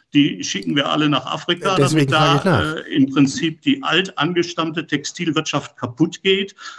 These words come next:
Speaker 1: Also wir hören jetzt auf, den ganzen Mist zu exportieren, sondern die werden verschrottet.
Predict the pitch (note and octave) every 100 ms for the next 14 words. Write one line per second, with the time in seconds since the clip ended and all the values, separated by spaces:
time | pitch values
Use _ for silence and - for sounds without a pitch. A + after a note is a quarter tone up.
0 | - C3 B2 C#3+ D3+ C3+ D#3 D#3+ D#3 A#2+
1 | - C3+ F#3 F#3 D#3+ D3 D3 - C#3 C#3+
2 | - - D3 - - C3+ C3 - A#2+ F3
3 | G3 G3 G#3 F#3 F#3+ G#3+ A3+ - G3+ -
4 | A3+ E3 C3+ C#3+